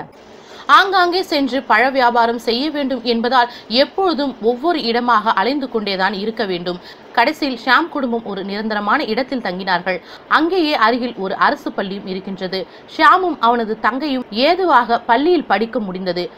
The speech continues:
பழங்களை நன்றாக விற்று வியாபாரம் நடந்தால்தான் அவர்கள் ஒருவேளை சாப்பாடு சாப்பிட முடியும். இந்தியா மதம், கலாச்சாரம் மற்றும்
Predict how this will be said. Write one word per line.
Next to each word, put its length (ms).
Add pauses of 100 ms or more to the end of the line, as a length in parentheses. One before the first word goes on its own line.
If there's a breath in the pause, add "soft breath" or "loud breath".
(140)
பழங்களை 360 (100)
நன்றாக 440
விற்று 260 (100)
வியாபாரம் 500
நடந்தால்தான் 560 (300 loud breath)
அவர்கள் 300 (120)
ஒருவேளை 360 (120)
சாப்பாடு 480
சாப்பிட 400
முடியும். 260 (540 loud breath)
இந்தியா 320 (160)
மதம், 340
கலாச்சாரம் 640
மற்றும் 280